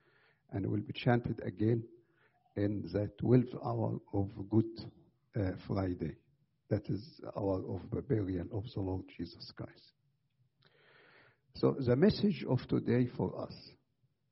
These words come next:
is to be ready and not to be deceived. And if you follow the whole, the, the reading, either through Tuesday morning or now in the eve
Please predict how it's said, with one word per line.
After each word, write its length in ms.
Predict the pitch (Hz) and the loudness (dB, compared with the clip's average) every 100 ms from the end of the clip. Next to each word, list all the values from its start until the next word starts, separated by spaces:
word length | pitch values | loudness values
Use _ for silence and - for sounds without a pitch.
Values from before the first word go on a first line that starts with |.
| _ _ _ _ _ _ _ _ _ _ _ _ _ - | _ _ _ _ _ _ _ _ _ _ _ _ _ 0
is 380 | 156 151 156 - _ _ _ _ _ _ _ _ _ _ _ _ - | 0 0 -8 -14 _ _ _ _ _ _ _ _ _ _ _ _ 0
to 80 | 117 | 4
be 200 | 127 127 | 8 8
ready 400 | 120 143 147 190 - - _ _ _ _ 120 | 8 6 4 2 -4 -20 _ _ _ _ 0
and 180 | 107 | 2
not 160 | 120 127 | 4 4
to 60 | 120 | 2
be 160 | 101 | 0
deceived. 640 | 101 - - 92 - - - - _ _ _ _ _ _ _ _ _ _ _ - _ _ _ _ _ _ - | 0 -2 -8 -8 -8 -12 -20 -20 _ _ _ _ _ _ _ _ _ _ _ -20 _ _ _ _ _ _ 2
And 400 | 120 127 117 - | 4 4 0 -8
if 400 | - 120 - 120 | -4 -4 -4 0
you 100 | 131 | 2
follow 360 | 123 165 170 147 | 8 10 10 10
the 120 | 117 | 8
whole, 360 | 110 143 147 135 135 | 6 6 6 4 -2
the, 140 | 131 135 | -4 -4
the 160 | 113 107 | -2 2
reading, 500 | 117 127 131 135 131 - _ _ _ | 4 4 4 0 -2 -10 _ _ _
either 300 | 123 123 117 101 - | 0 2 2 -2 -6
through 320 | 113 104 95 - | -2 0 0 0
Tuesday 440 | 123 120 107 117 | 2 2 4 2
morning 580 | 113 120 123 113 110 107 - | 2 2 2 2 0 -2 -4
or 200 | 110 107 | -2 -2
now 400 | 101 113 113 113 | 0 0 0 -2
in 120 | 131 | -4
the 140 | 98 92 | -6 -6
eve 260 | 131 123 | -4 -4